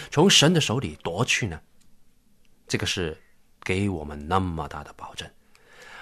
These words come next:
还有，当我们遇见苦难的时候，我们多思想一下，圣经告诉我们，神满足我们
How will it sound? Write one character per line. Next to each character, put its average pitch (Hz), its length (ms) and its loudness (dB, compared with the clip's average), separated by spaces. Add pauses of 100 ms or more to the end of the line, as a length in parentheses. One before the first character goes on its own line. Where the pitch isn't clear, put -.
(140)
还 92 80 4
有， 92 80 6
当 101 180 4
我 80 80 -2
们 90 240 2
遇 98 80 -4
见 90 220 -4
苦 85 160 -6
难 80 140 -4
的 80 80 -8
时 - 120 -10
候， 90 140 -6
我 107 80 2
们 180 100 4
多 277 160 4
思 415 220 4
想 92 160 -2
一 101 60 -4
下， 104 200 -4 (460)
圣 - 160 2
经 120 100 2
告 110 140 0
诉 98 180 -2
我 80 60 -10
们， 78 180 -4
神 90 220 -2
满 92 420 -4
足 95 200 -2
我 80 120 0
们 73 160 -8